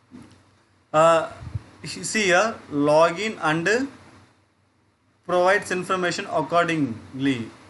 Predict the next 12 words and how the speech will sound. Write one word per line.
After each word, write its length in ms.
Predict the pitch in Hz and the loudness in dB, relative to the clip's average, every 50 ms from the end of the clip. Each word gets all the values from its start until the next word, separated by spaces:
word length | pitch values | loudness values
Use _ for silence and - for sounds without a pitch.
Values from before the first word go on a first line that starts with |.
| - - | -8 -6
Example 580 | 151 160 156 147 170 180 180 170 160 185 190 | -4 -4 -2 0 2 2 2 2 0 -2 -2
means, 300 | 185 185 185 185 175 - | -2 -2 -4 -4 -4 -2
uh, 160 | 196 190 190 190 - - - - - - _ _ _ _ _ _ _ _ _ _ _ _ _ _ - | -2 -2 -2 -4 -8 -16 -20 -20 -20 -20 _ _ _ _ _ _ _ _ _ _ _ _ _ _ -4
if 180 | 165 175 165 | -2 -2 0
you 60 | 185 185 | 0 0
want 260 | 190 196 208 220 220 | 0 0 0 0 -2
to 60 | 214 | 0
log 300 | 190 170 170 175 190 202 | 2 4 4 2 2 0
in 100 | 202 202 | -2 -6
a 100 | 202 185 - - 170 147 135 135 | -6 -8 -8 -8 -8 -8 -2 0
web 200 | 165 175 170 - | 0 0 0 -2
portal, 500 | - 190 175 151 143 147 147 147 165 214 | -2 0 0 0 0 0 0 0 0 -2